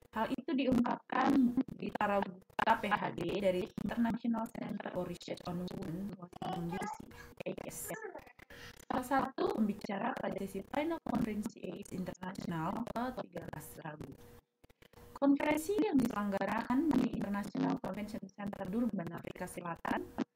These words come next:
dan sejumlah tempat di sekitarnya itu mengambil tema Break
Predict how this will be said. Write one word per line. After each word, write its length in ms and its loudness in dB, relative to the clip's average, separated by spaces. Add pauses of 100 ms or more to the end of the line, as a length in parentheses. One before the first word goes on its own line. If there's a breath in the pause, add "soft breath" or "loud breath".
(300)
dan 240 6
sejumlah 480 6
tempat 400 2
di 80 -4
sekitarnya 480 -6
itu 160 -6
mengambil 480 -2
tema 320 -4
Break 240 -2